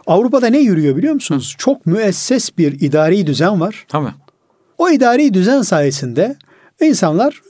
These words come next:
Speaker 1: yürüyor. Devlet kavramı bitti Avrupa'da.
Speaker 2: Evet. Bak,
Speaker 1: O
Speaker 2: dün
Speaker 1: yüzden zaten kuduruyorlar Putin'e bakıp, Erdoğan'a
Speaker 2: Tabii.
Speaker 1: bakıp, Türk devletine, Rus devletine, Amerikan devletine. Amerika'da bile devlet var biraz, biraz yani.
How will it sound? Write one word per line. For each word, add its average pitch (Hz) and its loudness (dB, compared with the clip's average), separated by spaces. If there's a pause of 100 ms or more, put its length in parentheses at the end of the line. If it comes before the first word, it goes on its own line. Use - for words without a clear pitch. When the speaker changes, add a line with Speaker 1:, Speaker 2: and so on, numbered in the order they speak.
(120)
Speaker 1:
yürüyor. 220 2
Devlet 214 0
kavramı 185 -2
bitti 180 0
Avrupa'da. 151 -2
Speaker 2:
Evet. 147 -4 (440)
Bak, 170 2
Speaker 1:
O 185 4
Speaker 2:
dün 254 4
Speaker 1:
yüzden 269 2
zaten 208 0
kuduruyorlar 190 0
Putin'e 175 0
bakıp, 139 -2 (220)
Erdoğan'a 156 0
Speaker 2:
Tabii. 143 -2
Speaker 1:
bakıp, - -10
Türk 180 -4
devletine, 143 0
Rus 143 -4
devletine, 170 0
Amerikan 185 0
devletine. 196 2
Amerika'da 233 2
bile 180 2
devlet 135 -2
var 117 -2
biraz, 113 -6
biraz 135 0
yani. 101 -16